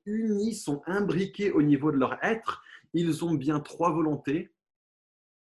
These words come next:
mais leur volonté est identique. Donc Jésus va dire, euh, non pas ma volonté, mais la tienne. Ils ont trois pensées,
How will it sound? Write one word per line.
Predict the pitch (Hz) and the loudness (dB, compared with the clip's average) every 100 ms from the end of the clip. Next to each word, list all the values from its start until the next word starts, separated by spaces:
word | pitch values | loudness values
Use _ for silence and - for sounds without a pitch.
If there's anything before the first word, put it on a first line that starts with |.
| _ | _
mais | 120 | -2
leur | 123 117 | -2 -2
volonté | 131 131 127 147 | -2 -2 0 -2
est | 135 | -2
identique. | 131 113 110 113 - - - _ _ _ _ _ _ _ _ _ _ | -4 -6 -6 -12 -14 -20 -20 _ _ _ _ _ _ _ _ _ _
Donc | 135 131 | 2 4
Jésus | 170 190 | 2 0
va | 160 135 | 0 0
dire, | 117 185 190 123 - _ _ _ - | -2 -4 -2 -4 -12 _ _ _ -4
euh, | 127 135 | -2 0
non | 135 180 | 2 2
pas | 151 170 | 0 0
ma | 151 156 | 2 0
volonté, | 143 151 147 139 156 170 196 - _ _ - | 2 2 0 0 2 2 0 -8 _ _ -4
mais | 123 | -2
la | 127 | -2
tienne. | 120 - 123 92 92 _ _ _ _ - | -4 -4 -2 -4 -10 _ _ _ _ 0
Ils | 151 170 | 0 2
ont | |
trois | 170 - 185 185 | -4 0 -2 0
pensées, | 185 156 - 185 233 226 | -4 -4 0 0 0 -4